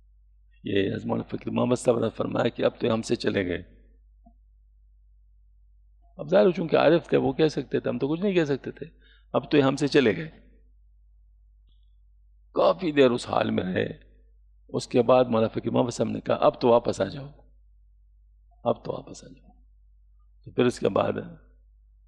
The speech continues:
حضرت گویا کہ واپس ایک قسم کے آ گئے۔ پھر اس کے بعد یوں حالت ہو گئی کہ لوگوں کا ہر طرف رجوع ہو گیا، ہر طرف سے ایسے لگے جیسے کہا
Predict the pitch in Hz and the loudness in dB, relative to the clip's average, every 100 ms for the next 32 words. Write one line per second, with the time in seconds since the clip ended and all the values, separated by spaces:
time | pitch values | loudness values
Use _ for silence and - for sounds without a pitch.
0 | _ _ 104 107 107 - 101 101 101 - | _ _ -4 -4 -2 -6 -8 -10 -14 -12
1 | 101 101 98 - - 127 - - - - | -6 -6 -6 -2 -2 -2 -6 -14 -16 -16
2 | - 113 - - - 104 - - - - | -14 -14 -10 -10 -10 -12 -14 -20 -20 -20
3 | _ _ - 190 170 160 123 131 120 120 | _ _ 4 4 6 4 6 6 4 4
4 | 131 104 98 127 - 117 127 156 135 113 | 2 4 4 4 4 4 4 4 2 4
5 | 151 170 165 175 160 160 - 160 - 117 | 4 4 0 0 -2 -4 -4 -4 -2 -4
6 | 135 220 151 135 120 120 117 117 104 107 | 2 4 6 6 4 4 4 0 2 -4
7 | 90 - - - _ _ 160 190 175 135 | -4 -14 -20 -20 _ _ 2 6 6 6
8 | 156 220 165 160 147 185 180 160 180 | 8 8 8 4 6 4 4 4 6